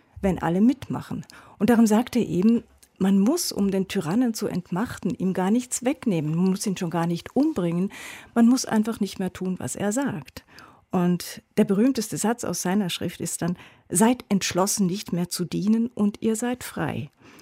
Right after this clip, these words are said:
Und, äh, das ist natürlich geradezu ein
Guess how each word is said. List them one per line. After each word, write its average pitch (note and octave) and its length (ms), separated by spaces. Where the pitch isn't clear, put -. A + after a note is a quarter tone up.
Und, D#3+ 380
äh, D3 220
das F#3+ 180
ist F#3+ 80
natürlich F3 400
geradezu F3 500
ein F3 200